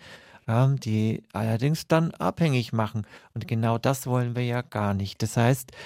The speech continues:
da braucht man schon einen Experten, der eben ein Medikament verschreibt, das nicht abhängig macht. Und am besten ist es natürlich auch, wenn der Hausarzt das gar nicht als erster tun muss,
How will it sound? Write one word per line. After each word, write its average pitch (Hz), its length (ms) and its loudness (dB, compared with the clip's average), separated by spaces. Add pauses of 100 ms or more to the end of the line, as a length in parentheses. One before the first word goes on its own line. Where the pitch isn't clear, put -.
(160)
da 113 100 0
braucht 123 280 2
man 127 140 2
schon 143 220 4
einen 151 120 6
Experten, 123 560 0
der 135 160 2
eben 123 200 0
ein 113 140 0
Medikament 110 560 -2
verschreibt, 135 400 -2
das - 200 -6
nicht 143 380 2
abhängig 147 480 2
macht. 165 320 0 (640)
Und 131 340 4
am 117 240 0
besten 123 460 -2
ist 131 220 -2
es 135 200 -8
natürlich 131 380 -4
auch, 120 140 -4
wenn 120 140 -2
der 117 140 2
Hausarzt 139 500 2
das 127 140 0
gar 113 240 0
nicht 127 300 -2
als 120 180 -2
erster 113 400 -2
tun 175 400 4
muss, 110 240 0